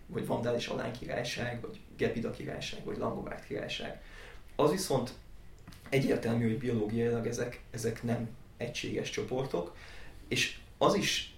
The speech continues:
nagyon-nagyon, ö, úgy néz ki, hogy ezek a nagyon rövid ideig itt élő népek, ezek genetikailag nem tettek túl sokat hozzá mondjuk a, a mai népesség genetikai állományához.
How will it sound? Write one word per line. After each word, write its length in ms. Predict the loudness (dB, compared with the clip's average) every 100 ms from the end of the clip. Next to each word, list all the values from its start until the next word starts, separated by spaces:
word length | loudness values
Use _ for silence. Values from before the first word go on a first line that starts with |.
| -4
nagyon-nagyon, 840 | 2 6 6 6 4 4 4 0 -2
ö, 420 | 2 4 4 4 2 -4 -14 -14 -14 -8
úgy 160 | 2 4
néz 180 | 4 4
ki, 80 | 6
hogy 100 | 6
ezek 240 | 6 2
a 220 | 2 4
nagyon 260 | 6 6 6
rövid 240 | 6 4
ideig 300 | 4 2 2
itt 180 | 0 -2
élő 180 | 0 2
népek, 380 | 0 0 0 0
ezek 320 | 0 -2 2
genetikailag 840 | 4 4 4 2 4 4 4 0 -6
nem 360 | 2 2 2 0
tettek 380 | -4 -2 -4
túl 180 | -2 -2
sokat 380 | 0 0 -2 0
hozzá 500 | 2 2 2 0 0
mondjuk 280 | 0 -2 0
a, 360 | 2 2 2 0
a 60 | 2
mai 320 | 4 2 0 -6 -2
népesség 520 | 0 0 -2 -4 0
genetikai 460 | 0 0 -2 -2 0
állományához. 760 | 0 0 -2 -4 -4 -6